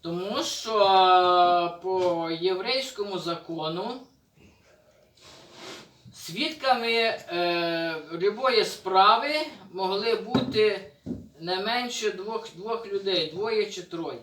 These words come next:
Тобто він взяв, е, собою апостолів для того, щоб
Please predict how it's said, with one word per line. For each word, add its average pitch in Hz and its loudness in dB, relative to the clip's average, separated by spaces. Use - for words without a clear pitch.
Тобто 220 -2
він 247 -6
взяв, 196 4
е, 160 -4
собою 196 0
апостолів 196 -2
для 165 -6
того, 220 -4
щоб 196 -2